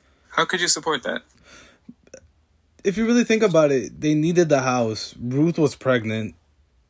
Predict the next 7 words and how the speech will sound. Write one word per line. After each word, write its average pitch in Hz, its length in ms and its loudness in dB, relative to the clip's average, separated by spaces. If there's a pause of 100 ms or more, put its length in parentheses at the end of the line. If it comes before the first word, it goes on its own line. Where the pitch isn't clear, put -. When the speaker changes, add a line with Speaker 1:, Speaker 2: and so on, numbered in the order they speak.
(960)
Speaker 2:
And 123 540 -2
Travis 143 380 0
needed 143 320 0
a 123 40 0
better 120 200 0
future. 110 600 -2 (1000)
So, 135 600 0